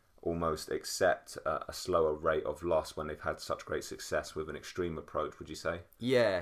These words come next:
Speaker 2: yeah, definitely. But also as well as if you've come to the end of an extreme approach and you've lost a lot of weight in a, a short amount of time, you've got less body fat to pull from now,
Speaker 1: Yeah.
Speaker 2: so y-,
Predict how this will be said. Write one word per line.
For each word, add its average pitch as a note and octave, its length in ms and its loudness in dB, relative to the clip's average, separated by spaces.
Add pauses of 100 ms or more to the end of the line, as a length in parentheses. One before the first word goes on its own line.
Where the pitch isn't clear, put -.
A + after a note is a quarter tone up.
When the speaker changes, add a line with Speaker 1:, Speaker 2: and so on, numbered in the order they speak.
(120)
Speaker 2:
yeah, F#2 160 -2
definitely. F2 380 -6
But A#2+ 140 0
also C#3 360 4
as A2 80 -2
well A2 140 4
as G2 120 0
if - 140 -8
you've C3 160 -8
come B2 180 -2
to A2 100 -6
the A2 120 0
end A2 140 -2
of F#2+ 100 -8
an G2+ 80 -6
extreme G#2 360 -4
approach F#2 480 -2
and F2+ 60 -6
you've F2 120 -8
lost F#2+ 200 -8
a G2 40 -8
lot G2 160 -2
of E2+ 100 -4
weight F2 320 0
in E2+ 120 -8
a, D#2+ 160 -6 (180)
a F2 60 -12
short G2+ 220 -4
amount E2+ 200 0
of - 40 -12
time, G#2 200 4 (480)
you've B2 160 -4
got A#2 220 4
less A2+ 220 2
body G#2 240 -2
fat - 260 -2
to - 80 -16
pull A2+ 200 -4
from E2+ 220 -4
now, E2 220 0
Speaker 1:
Yeah. D#2 60 0
Speaker 2:
so D#2+ 140 0
y-, F2+ 300 -2